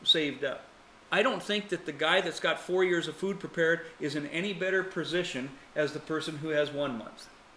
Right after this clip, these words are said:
If you've both been wise and you've done with, what you can within your means and you're not trusting in your own merits to get you through this, God's going to be there for you. Okay?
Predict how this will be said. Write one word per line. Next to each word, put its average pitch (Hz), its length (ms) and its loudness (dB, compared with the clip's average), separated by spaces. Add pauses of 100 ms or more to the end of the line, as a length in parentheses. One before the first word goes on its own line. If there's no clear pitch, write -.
(800)
If 139 160 -4
you've 135 160 -2
both 233 280 6
been 233 220 2
wise 165 460 6
and 143 100 -2
you've 131 180 -4
done 160 300 4
with, 156 180 0
what 147 200 2
you 135 100 -6
can 175 280 0
within 175 280 0
your 190 140 2
means 165 400 4
and 143 100 0
you're 143 80 0
not 185 240 4
trusting 185 540 2
in 156 160 -2
your 147 240 -2
own 180 500 2
merits 131 600 2 (760)
to 196 160 2
get 175 260 4
you 156 80 0
through 180 300 4
this, - 440 4 (840)
God's 180 400 0
going 170 320 2
to 165 100 -4
be 156 300 0
there 113 200 2
for 135 320 4
you. 107 220 -4 (1700)
Okay? 151 200 2